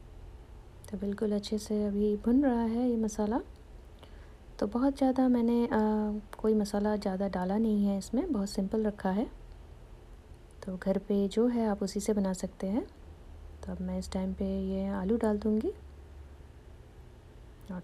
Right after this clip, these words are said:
थोड़ा फ्राई करेंगे इसको। देख सकते हैं आप कलर, बहुत ही सिंपल सब्जी के छिलके से बहुत टेस्टी रेसिपी है ये,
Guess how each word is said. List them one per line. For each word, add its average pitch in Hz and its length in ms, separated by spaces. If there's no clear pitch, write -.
थोड़ा 185 160
फ्राई 185 280
करेंगे 202 380
इसको। 196 260
देख 202 160
सकते 202 300
हैं 202 60
आप 196 180
कलर, 190 260
बहुत 220 280
ही 254 340
सिंपल 233 640
सब्जी 220 680
के 220 120
छिलके 214 340
से 214 340
बहुत 196 460
टेस्टी 208 300
रेसिपी 202 420
है 202 140
ये, 240 220